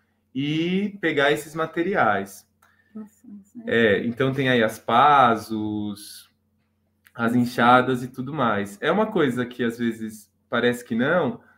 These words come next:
Speaker 1: mas que dá uma, que deu uma guinada, né, no projeto. Então, a partir de agosto, nós começamos realmente a, a implantação. É um projeto bem, bem recente, mas que teve, é uma ideia antiga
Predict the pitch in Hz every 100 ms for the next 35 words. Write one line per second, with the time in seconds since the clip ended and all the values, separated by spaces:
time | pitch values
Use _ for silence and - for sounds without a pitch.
0 | _ _ 139 147 - - 147 147 170 175
1 | 175 165 - 127 151 185 175 143 135 120
2 | 113 117 120 139 143 - 123 120 123 117
3 | 131 - 175 180 - 123 120 135 135 135
4 | - 156 185 180 123 131 160 185 - 196
5 | 214 _ _ _ _ _ 123 127 143 135
6 | 135 139 139 131 131 151 139 123 127 127
7 | - 139 135 135 135 131 127 - 127 127
8 | 139 135 180 - 151 131 127 139 135 135
9 | - 127 131 143 160 - 135 143 170 180
10 | - 135 151 170 151 143 - 123 131 131
11 | 135 - - 127 131 131 135 156 190 165
12 | - 139 147 165 190 202